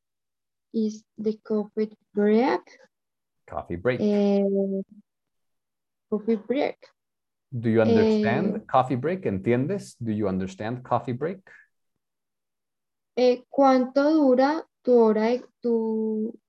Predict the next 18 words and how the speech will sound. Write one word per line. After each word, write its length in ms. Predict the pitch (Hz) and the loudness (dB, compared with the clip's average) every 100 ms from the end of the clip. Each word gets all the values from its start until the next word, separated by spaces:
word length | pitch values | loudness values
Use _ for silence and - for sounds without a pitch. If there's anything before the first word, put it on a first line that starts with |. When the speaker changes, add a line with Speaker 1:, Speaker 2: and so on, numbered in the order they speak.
| - | -6
Speaker 1:
tu 380 | 247 240 233 | 0 2 2
espacio 680 | 247 233 - 240 226 220 226 | 2 -2 -4 -2 -2 -2 -2
de 180 | 240 247 | -2 -2
café? 400 | 254 214 - 339 _ _ _ _ _ _ _ _ _ | -6 -10 -8 -10 _ _ _ _ _ _ _ _ _
Speaker 2:
Sí, 260 | _ 254 254 | _ -12 -8
tu 140 | 170 | -6
tiempo 320 | - 156 147 135 | 0 0 2 0
de 100 | 107 | 2
café 540 | 101 - 123 139 139 | -2 2 4 6 6
o 100 | 120 - | 4 2
tu 380 | 120 110 107 104 | 4 6 6 6
de-, 180 | 101 - | 2 0
sí, 160 | - 160 | -2 -2
descanso 520 | 117 - 120 127 123 | -2 0 -2 -2 -6
de 120 | 104 | -6
café 640 | 98 - 113 113 117 117 107 | -6 -8 -6 -4 -4 -4 -2
o, 380 | 92 85 78 - _ _ | -2 -2 -4 -12 _ _
¿verdad? 420 | 247 101 - 220 | -8 -6 -6 -8